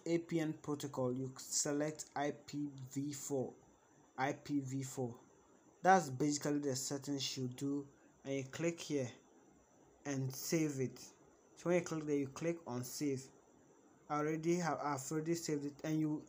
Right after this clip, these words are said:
activate that particular one. Then you go to your, you check down below. I'll leave a link there to download this app. It's called Rapid Inject Pro. So when you come here, currently I'm connected.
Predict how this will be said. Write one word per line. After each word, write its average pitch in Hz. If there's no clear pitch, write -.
activate 156
that 151
particular 139
one. 127
Then 151
you 156
go 220
to 175
your, 127
you 170
check 208
down 156
below. 139
I'll 135
leave 156
a 135
link 143
there 135
to 131
download 135
this 131
app. 135
It's 131
called 180
Rapid 151
Inject 147
Pro. 220
So 165
when 165
you 156
come 190
here, 165
currently 165
I'm 139
connected. 147